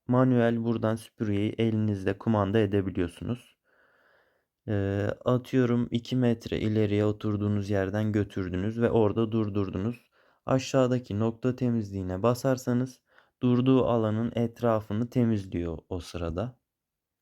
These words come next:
Destek bölümünde bazı bilgiler var, videolar var, kılavuz var. Çocuk kilidini açıp kapatabilirsiniz buradan.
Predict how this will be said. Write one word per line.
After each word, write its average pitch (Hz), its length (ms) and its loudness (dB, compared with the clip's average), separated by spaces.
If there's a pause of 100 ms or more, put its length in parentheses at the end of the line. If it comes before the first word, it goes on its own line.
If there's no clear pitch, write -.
(1500)
Destek 135 580 2
bölümünde 110 720 -2 (1120)
bazı 104 440 -2
bilgiler 101 480 0
var, 85 380 -10 (140)
videolar 90 560 -2
var, 85 300 -10
kılavuz 95 520 -2
var. 82 340 -8 (1400)
Çocuk 123 420 0
kilidini 107 420 -2
açıp 107 340 -6
kapatabilirsiniz 101 1000 -6
buradan. 87 420 -8